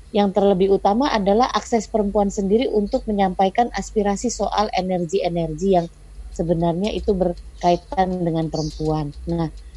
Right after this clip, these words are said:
perempuan sejauh ini belum dilibatkan secara penuh, sehingga aspirasi atau permasalahan perempuan berkaitan dengan energi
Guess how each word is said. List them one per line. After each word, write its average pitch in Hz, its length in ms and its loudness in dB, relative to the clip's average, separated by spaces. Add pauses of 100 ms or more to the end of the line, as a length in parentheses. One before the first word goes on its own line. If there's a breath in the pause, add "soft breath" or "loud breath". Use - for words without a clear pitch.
(120)
perempuan 269 480 4
sejauh 202 560 4
ini 226 360 2
belum 220 600 4
dilibatkan 208 640 2
secara 175 400 2
penuh, 165 400 0
sehingga 180 560 2 (320 soft breath)
aspirasi 196 800 2
atau - 240 -2
permasalahan 180 560 2
perempuan 180 440 0
berkaitan 165 440 -2
dengan 160 240 -4
energi 160 480 -4